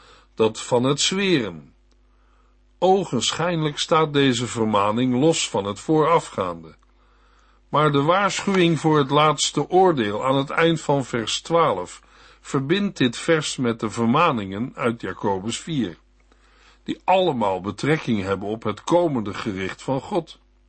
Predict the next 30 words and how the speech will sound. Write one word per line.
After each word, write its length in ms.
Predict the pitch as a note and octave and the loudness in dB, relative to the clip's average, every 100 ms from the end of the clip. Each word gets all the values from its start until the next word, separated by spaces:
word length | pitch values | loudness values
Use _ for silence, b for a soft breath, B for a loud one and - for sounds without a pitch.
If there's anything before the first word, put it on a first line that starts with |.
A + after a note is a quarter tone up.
| _ b b b b b b b | _ b b b b b b b
Jacobus 640 | - F3+ F#3 F#3+ E3+ E3 | -6 0 4 4 6 2
vermaant 460 | - C3+ B2+ D3 D#3+ | 2 2 4 4 2
zijn 320 | - C#3 A2+ | 0 0 2
lezers 500 | G#2+ A#2+ C3 B2+ B2 | 2 4 4 2 -2
vooral 440 | - D3 - G3+ F#3 | -2 -2 2 2 2
niet 260 | D#3 D#3 | -2 -2
te 120 | - | -4
zweren. 680 | B2 B2 D3 C3+ G2 D#2+ D2+ _ b b b b b b b - | -4 0 2 2 0 -8 -16 _ b b b b b b b -4
De 120 | C3+ | 0
woorden, 540 | D3+ F#3 F3 D3+ D3+ - | 4 4 4 2 0 -4
"Ik 220 | E3+ D#3 | -6 -4
wil 440 | C#3 E3 E3+ D#3+ | 0 2 4 2
vooral 640 | D3+ C#3 C#3+ - E3+ D#3+ | 2 0 2 2 2 2
de 120 | C#3+ B2+ | 0 2
nadruk 540 | D#3 F#3 F3 E3 D#3 | 4 4 4 2 2
leggen 420 | C#3 D3 C#3 C#3 | 2 2 2 -2
op," 380 | C#3+ G3 - - b b b b b b | 0 0 0 -6 b b b b b b
moeten 340 | C3 C3 C3 | -2 2 2
we 60 | A2+ | 4
niet 280 | C#3 F3 - | 4 2 -2
te 120 | C3+ | -2
absoluut 640 | D#3 D3 - B2+ C3+ C#3+ | 0 0 0 2 4 2
opvatten, 580 | - D#3 - A#2 A2+ - | -2 -4 0 0 0 0
als 200 | C3 B2+ | -2 0
zou 220 | C3+ B2 | 2 2
het 120 | A2+ | 2
gaan 360 | - C3 B2 B2+ | 0 0 2 2
om 220 | - D3+ | 0 2
een 160 | E3+ D3+ | 2 4
doodzonde. 760 | E3+ F3+ D#3+ - A2+ G2 E2 | 4 4 2 -2 -2 -4 -10